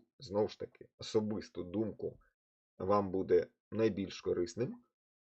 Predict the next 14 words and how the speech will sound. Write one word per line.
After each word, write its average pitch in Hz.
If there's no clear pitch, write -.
І, 156
відповідно, 131
структурувати 120
вашу, 95
м, 98
е, 92
взаємодію 98
з -
системою 160
у 131
тому, 104
е, 85
ракурсі, 104
який 139